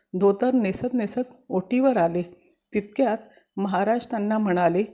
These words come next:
"तुझ्या मनात शंका आली, आम्ही तुझ्या घरी जेवत नाही," असे म्हणून, असे म्हणून महाराज उठून गेले व चिंतोपंतांना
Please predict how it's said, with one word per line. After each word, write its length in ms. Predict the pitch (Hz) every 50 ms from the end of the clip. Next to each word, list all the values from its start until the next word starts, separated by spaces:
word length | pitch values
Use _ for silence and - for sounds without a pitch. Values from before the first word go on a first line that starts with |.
| - - _ _ _ _ -
"तुझ्या 280 | 220 202 185 233 247 262
मनात 300 | 269 262 233 214 196 226 - - - - - - - -
शंका 360 | - 208 190 196 196 - 247 254
आली, 340 | 247 214 175 180 196 214 220 - - - - - - _
आम्ही 260 | - 190 190 202 247 269
तुझ्या 320 | - 240 196 190 202 190
घरी 280 | 175 190 190 180 226 240 - - - - - 185
जेवत 340 | 208 185 180 202 240 240 -
नाही," 280 | 220 185 170 180 180 180 - - - _ _ _ _
असे 260 | 180 185 - - 240 240
म्हणून, 360 | 240 233 233 202 196 233 262 - - - - - - - - _ _ _
असे 340 | - 196 190 - 247 254 254
म्हणून 320 | 254 240 214 196 202 233 247
महाराज 500 | 226 202 190 185 190 202 220 202 208 220 - - - -
उठून 340 | 202 202 202 - 269 277 269
गेले 520 | 214 196 180 175 175 185 - - - _ - 185
व 60 | 208
चिंतोपंतांना 1080 | 208 208 - 208 190 190 - 240 233 247 240 247 247 254 254 254 254 254 254 262 269